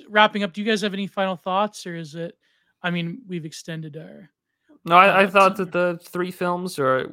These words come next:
Speaker 2: provided some interesting takes. I thought that the third one, uh, Pig Hag, was the most interesting just because it was, uh, a, a fat woman's perspective, a large, what-, whatever the way you wanna call it, a, a woman of weight, a people of size, however, uh,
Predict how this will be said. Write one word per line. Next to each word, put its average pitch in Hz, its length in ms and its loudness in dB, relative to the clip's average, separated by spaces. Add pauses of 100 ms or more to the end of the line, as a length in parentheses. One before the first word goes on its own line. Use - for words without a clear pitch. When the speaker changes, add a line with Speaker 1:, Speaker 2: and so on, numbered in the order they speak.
(200)
Speaker 2:
provided 165 480 2
some 151 160 -10
interesting 147 400 -10
takes. 147 260 -6
I 139 100 -4
thought 180 200 2
that 143 180 -6
the 139 60 -20
third 160 380 0
one, 120 360 -8
uh, 139 220 -10 (240)
Pig 156 200 -6
Hag, 127 260 -4
was 123 160 -12
the 131 160 -12
most 135 200 -6
interesting 127 460 -12
just 117 180 -14
because 120 300 -10
it 117 80 -12
was, - 260 -12 (440)
uh, 117 380 2 (420)
a, 131 40 -4
a 131 280 -4
fat 127 320 -4
woman's 117 340 -12
perspective, - 400 -8
a 143 40 -4
large, 135 360 0
what-, - 220 -8 (160)
whatever 147 480 -8
the 131 80 -10
way 123 180 -6
you 117 80 -10
wanna 117 180 -12
call 120 300 -8
it, 127 80 -12
a, 123 180 -8 (280)
a 156 100 0
woman 196 320 0
of 160 140 -4
weight, 175 340 -4
a 147 60 -12
people 160 300 -8
of 143 80 -10
size, 135 460 -2
however, 131 520 -6 (120)
uh, 120 220 -8